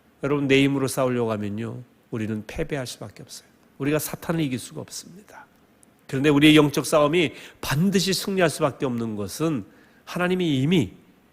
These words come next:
십자가에서 예수 그리스도를 통하여서 승리를 우리에게 주신 거예요. 그러니까 십자가 단단히 붙잡고 승리할 수 있는 것이죠. 그래서 끝까지 이 명령을 지킬 수 있는 그 힘이 거기서 오는 겁니다.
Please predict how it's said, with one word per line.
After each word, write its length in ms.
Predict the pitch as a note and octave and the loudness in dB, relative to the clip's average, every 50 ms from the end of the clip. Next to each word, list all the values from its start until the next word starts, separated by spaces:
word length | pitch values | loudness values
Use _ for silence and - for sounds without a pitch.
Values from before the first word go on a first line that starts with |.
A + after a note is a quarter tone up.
| _ _ _ | _ _ _
십자가에서 800 | - - - - - - F3 E3 F3 E3 D#3 D3 C#3 C#3 - C#3 | -12 -12 -12 -6 0 0 2 4 6 6 6 6 4 2 0 0
예수 260 | C3 C3 A#2+ - B2 | 0 0 -2 -4 -6
그리스도를 380 | C3 B2 A#2 - - B2+ A#2 G#2+ | -4 -4 -6 -4 -4 -6 -6 -6
통하여서 520 | - - - A2 G#2+ G2+ G2 F#2+ - - | -8 -12 -10 -8 -8 -6 -8 -8 -8 -8
승리를 480 | G#2+ - - - - G3 G3 G3+ F#3+ F#3 | -8 -8 -8 -6 -4 -2 0 0 0 0
우리에게 280 | D#3 C#3 C3+ C3 C#3+ | 0 -2 -2 -4 -4
주신 300 | C3+ - - - - - - | -8 -8 -12 -14 -14 -14 -18
거예요. 200 | - - - - - - - - _ _ _ _ _ _ _ _ _ _ _ | -20 -20 -20 -20 -20 -20 -20 -20 _ _ _ _ _ _ _ _ _ _ _
그러니까 100 | _ - | _ -8
십자가 480 | C#3+ - - - - - - C#3 C#3+ C#3 | -8 -8 -8 -10 -6 -2 0 0 0 0
단단히 400 | - A#2 A#2+ B2+ B2+ C3 C3 A#2 | 0 -4 -2 0 2 2 0 0
붙잡고 800 | - A#2+ - - - B2 G#2+ - - D3+ D3+ C#3+ B2 G#2+ - - - - - _ _ | -4 -8 -4 -2 -2 -2 -2 -2 -2 0 2 2 2 -2 -4 -16 -20 -20 -20 _ _
승리할 480 | - - - - F3+ E3+ E3 D#3+ C3+ | -8 -8 -4 -2 0 2 2 2 0
수 140 | A#2+ - - | 0 -4 -8
있는 220 | A#2+ G2+ G#2 G#2+ A2 | -8 -8 -8 -10 -10
것이죠. 440 | A2+ F#2+ - - - - - F3 D3 - _ _ _ _ _ _ _ _ _ _ _ _ _ _ _ _ _ _ _ _ _ _ _ _ _ _ _ _ _ _ _ _ | -12 -14 -14 -16 -16 -18 -18 -18 -20 -20 _ _ _ _ _ _ _ _ _ _ _ _ _ _ _ _ _ _ _ _ _ _ _ _ _ _ _ _ _ _ _ _
그래서 200 | - - - - A2+ | -20 -18 -16 -16 -10
끝까지 1080 | - G2+ - - _ - - - - B1+ B1 A#1+ A1+ A1 G#1+ - - - - - F#3 | -10 -12 -12 -10 _ -8 -8 -6 -6 -6 -6 -6 -6 -8 -8 -10 -12 -10 -8 -6 -6
이 40 | E3+ | -2
명령을 420 | D#3+ D#3 D3+ D3 C#3+ D3 C#3 C#3 C3 | 0 0 0 0 0 0 0 0 -2
지킬 260 | - - - D3 B2+ | -4 -2 -2 -2 -2
수 160 | - - C#3+ | -2 -4 -4
있는 340 | B2+ A#2+ D3 D#3+ C#3+ A2+ - - - - _ _ _ _ _ _ _ _ _ _ | 0 2 2 2 2 -2 -6 -12 -20 -20 _ _ _ _ _ _ _ _ _ _
그 100 | _ - | _ -4
힘이 280 | B2+ - - C#3 C#3 C3 | -4 -2 0 0 0 0
거기서 380 | - - A#2 A2+ A2+ G#2 - A2 | 0 0 0 0 0 0 0 -2
오는 160 | G2+ G2+ F#2+ | -2 -2 -6
겁니다. 480 | F#2+ F#2 A2 C#3+ - - - - - | -8 -10 -12 -14 -16 -20 -20 -20 -20